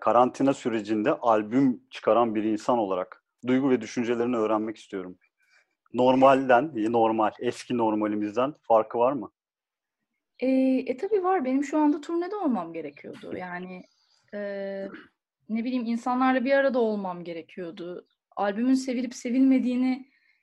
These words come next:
Speaker 2: hani birebir insanların yüzüne bakarak anlayabilmem gerekiyordu ve böyle bir şey yok şu anda. E, ya da işte mesela çok güzel şeyler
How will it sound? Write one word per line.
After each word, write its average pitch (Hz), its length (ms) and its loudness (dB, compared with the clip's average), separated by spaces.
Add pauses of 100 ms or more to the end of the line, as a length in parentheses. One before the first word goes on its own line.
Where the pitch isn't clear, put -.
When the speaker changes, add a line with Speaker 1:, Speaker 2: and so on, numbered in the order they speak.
(180)
Speaker 2:
hani 214 200 -2
birebir 226 680 -2 (120)
insanların 233 520 0
yüzüne 240 280 0
bakarak 233 380 -2
anlayabilmem 180 680 -8
gerekiyordu 180 520 -8
ve 311 160 -6 (280)
böyle 254 180 0
bir 254 80 -4
şey 403 220 -2
yok 254 240 -2
şu - 140 -10
anda. 131 320 -8 (920)
E, 208 60 -2 (1300)
ya 240 140 0
da 277 60 0
işte 269 560 0 (200)
mesela 254 440 0
çok 277 220 -10
güzel 277 240 0
şeyler 262 580 -2